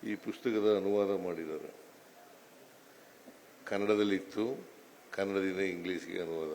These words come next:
ಮಾಡಿದ್ದಾರೆ. ಆಮೇಲೆ ಗಾಂಧಿ ಪ್ರಣೀತ ಧರ್ಮದರ್ಶಿತ್ವ,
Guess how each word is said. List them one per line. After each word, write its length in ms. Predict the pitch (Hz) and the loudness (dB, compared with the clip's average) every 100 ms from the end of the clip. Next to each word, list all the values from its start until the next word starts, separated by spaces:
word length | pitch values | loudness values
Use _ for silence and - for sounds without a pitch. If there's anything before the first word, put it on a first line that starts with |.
| 76 | -6
ಮಾಡಿದ್ದಾರೆ. 460 | 73 71 - 78 - - - - - - - - - - - - - - - - - - - - - - - - - - - - - - - - - | -8 -10 -12 -14 -18 -20 -20 -20 -20 -20 -20 -20 -20 -20 -20 -20 -20 -20 -20 -20 -20 -20 -20 -20 -20 -20 -20 -20 -20 -20 -20 -20 -20 -20 -20 -16 0
ಆಮೇಲೆ 360 | 110 113 110 110 107 104 98 95 | 4 6 8 8 10 8 4 4
ಗಾಂಧಿ 320 | 101 117 120 127 127 | 8 8 8 6 6
ಪ್ರಣೀತ 560 | 113 110 110 110 - 117 110 104 101 - - 90 | 6 8 6 4 4 8 10 10 6 0 -8 6
ಧರ್ಮದರ್ಶಿತ್ವ, 840 | 98 107 104 101 - 101 - 90 | 8 8 8 8 6 -2 0 0